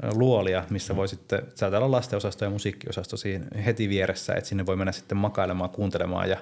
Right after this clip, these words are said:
Speaker 1: olemaan omassa luolastossa, mikä on hieno niinku ajatus, miten käytetään tylsä käytävä hyödyksi.
Speaker 2: Siitä, ja si-, si-, si-, siitä taas kytkös,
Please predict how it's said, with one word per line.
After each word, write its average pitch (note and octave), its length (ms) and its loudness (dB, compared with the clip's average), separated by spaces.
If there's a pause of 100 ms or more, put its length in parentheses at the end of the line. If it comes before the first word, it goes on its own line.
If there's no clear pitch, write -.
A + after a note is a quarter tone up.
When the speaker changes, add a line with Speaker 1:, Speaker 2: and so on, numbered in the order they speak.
(600)
Speaker 1:
olemaan G2 360 2
omassa G2+ 360 0
luolastossa, G2+ 640 0
mikä G2 180 2
on F#2+ 60 0
hieno G#2 260 2
niinku F2+ 300 -4
ajatus, G2 380 -2
miten G2 280 -2
käytetään F#2+ 420 0
tylsä G2 260 -2
käytävä F#2 420 2
hyödyksi. F#2 540 -2 (400)
Speaker 2:
Siitä, A#2+ 320 -2
ja G#2 180 4
si-, G#2 180 -4
si-, A#2 160 2
si-, B2 180 0
siitä A#2+ 180 4
taas G#2+ 160 4
kytkös, - 400 0